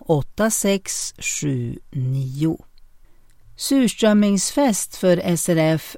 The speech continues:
Örnsköldsviks medlemmar lördagen den trettonde september klockan tretton på Himmel och pannkaka,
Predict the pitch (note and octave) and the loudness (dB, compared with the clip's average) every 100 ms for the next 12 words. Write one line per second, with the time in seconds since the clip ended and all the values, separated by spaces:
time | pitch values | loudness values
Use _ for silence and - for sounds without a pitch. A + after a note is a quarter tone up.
0 | - F3 F3 - F#3 - F#3+ B3 A3 - | -2 0 0 0 -2 -2 -2 -2 -2 -6
1 | - D3+ C#3+ C#3 C3 C3+ D3+ D#3+ D#3 C3 | -2 0 2 -2 -2 0 2 2 0 0
2 | - - - C#3 C3+ C3 D3+ F3 G#3+ A3 | -4 -8 -6 -4 -2 -2 0 2 2 2
3 | G#3 E3 D#3 D3 F3 D#3 - E3 D3 C#3+ | 2 2 2 -2 -2 -2 -2 -4 -2 -4
4 | D#3 - - F3 A3+ G#3 F3 D#3+ D#3+ C#3+ | -6 -8 -2 0 2 4 2 0 -2 -4
5 | - C#3+ C#3+ - A3 - - B3+ F3 D3 | -2 -4 -4 -4 -4 -4 -4 0 2 0
6 | - - - - - B3 B3 B3 G3+ C3+ | -4 -20 -20 -20 -2 2 4 4 2 2
7 | C3+ F3+ F3+ E3 C#3 C3 - C3+ B2 B2 | 2 2 2 0 -4 -4 -6 -4 -4 -4
8 | D#3 D#3+ - - F3 | -2 -2 -4 -8 -8